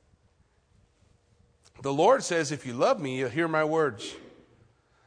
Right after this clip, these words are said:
But they're such nice people. Nobody said that they weren't nice. Some of them are great to talk to, and gosh, I would really love to spend eternity with many of them.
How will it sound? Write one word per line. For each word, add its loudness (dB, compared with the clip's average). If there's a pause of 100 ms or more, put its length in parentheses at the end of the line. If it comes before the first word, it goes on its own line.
(160)
But 2
they're 6
such 2
nice 0
people. 2
Nobody 4
said 4
that -4
they 4
weren't 2
nice. 2 (1500)
Some 4
of 2
them 2
are 4
great 2
to -8
talk 4
to, 0
and 0
gosh, 4
I 4
would 2
really 4
love 2
to -8
spend 2
eternity 0
with 2
many 0
of 2
them. -6